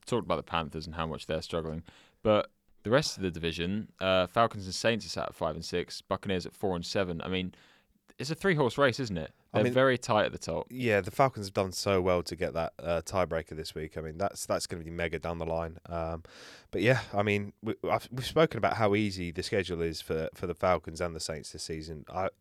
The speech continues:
Speaker 2: <sighs> I, I'd be very surprised if one of them doesn't get a winning record, but you could easily see a playoff team going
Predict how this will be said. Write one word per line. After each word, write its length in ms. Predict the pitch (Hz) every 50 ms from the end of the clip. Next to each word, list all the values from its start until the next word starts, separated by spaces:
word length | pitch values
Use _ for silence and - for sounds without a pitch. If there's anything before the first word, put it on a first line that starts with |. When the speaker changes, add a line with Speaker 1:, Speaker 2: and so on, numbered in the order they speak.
| - -
Speaker 2:
<sighs> 840 | - - - - - - _ - - - - - - _ _ _ - -
I, 100 | 123 -
I'd 280 | - 131 135 117 117 -
be 100 | 139 135
very 380 | 120 101 - 139 135 127 120 107
surprised 640 | - - - - 110 101 92 85 82 80 - - -
if 260 | 85 87 - - - -
one 260 | 104 104 104 98 90
of 60 | 82
them 140 | 85 82 82
doesn't 260 | 80 87 82 87 -
get 100 | - -
a 40 | 85
winning 240 | 82 85 85 82 82
record, 340 | 90 92 - - 104 101 92
but 120 | - 87
you 100 | 87 87
could 160 | - - 78 -
easily 380 | 104 104 101 95 85 95 90 85
see 420 | - - 98 87 80 78 76 - - - - -
a 80 | 90
playoff 360 | - - 95 85 82 85 -
team 180 | - - 85 82
going 240 | 78 78 76 80 80